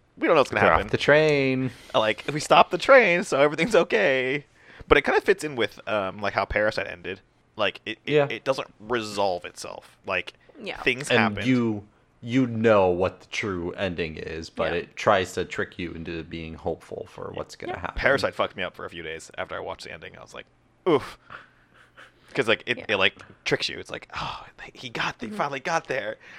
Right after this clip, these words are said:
Speaker 1: And then it cuts him back to him writing the letter. I'm like, "God
Speaker 3: No.
Speaker 1: damn it." <laughs>
Speaker 3: <clears throat> Yeah.
Speaker 2: Nope.
Speaker 3: Someone did the math and said that it would take, um, Kevin, I don't know his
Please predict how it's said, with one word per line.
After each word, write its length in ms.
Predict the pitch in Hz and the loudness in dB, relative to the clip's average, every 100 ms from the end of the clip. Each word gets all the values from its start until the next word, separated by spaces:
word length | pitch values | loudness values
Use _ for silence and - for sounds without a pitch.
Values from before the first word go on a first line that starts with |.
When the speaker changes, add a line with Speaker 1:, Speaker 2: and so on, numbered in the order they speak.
| - - | -20 -4
Speaker 1:
And 140 | 107 | 0
then 60 | 101 | 0
it 80 | - | -2
cuts 200 | 120 - | -4 -4
him 80 | 98 | 0
back 200 | 95 - | 0 0
to 80 | |
him 100 | 95 92 | -8 -6
writing 260 | 98 92 | -4 -4
the 80 | 90 | -4
letter. 280 | 92 90 87 | -8 -8 -8
I'm 80 | 85 | -10
like, 260 | 82 - _ | -14 -16 _
"God 280 | 92 87 85 | -8 -6 -8
Speaker 3:
No. 80 | - | -10
Speaker 1:
damn 220 | 80 80 | -14 -12
it." 120 | 78 - - - - - | -14 -14 -16 -16 -14 -14
<laughs> 180 | - 247 | -14 -16
Speaker 3:
<clears throat> 100 | _ | _
Yeah. 80 | - - | -16 -10
Speaker 2:
Nope. 280 | 80 85 - | -8 -8 -10
Speaker 3:
Someone 400 | - 226 226 240 | -2 0 2 0
did 160 | 220 208 | -2 -4
the 60 | 196 | -6
math 480 | 190 165 165 - - | -4 -4 -4 -10 -16
and 200 | - 190 | -16 -16
said 340 | - 180 123 - | -10 -8 -8 -6
that 160 | - - | -6 -6
it 60 | |
would 180 | 180 - | -8 -8
take, 540 | - 185 76 - - - - | -10 -10 -10 -14 -20 -16 -10
um, 480 | - - 55 226 226 _ _ _ _ | -10 -10 -14 -16 -18 _ _ _ _
Kevin, 540 | - 175 - - 202 214 | -2 0 0 -6 -10 -8
I 40 | 55 | -8
don't 120 | 65 | -6
know 120 | - | -10
his 180 | - - | -12 -18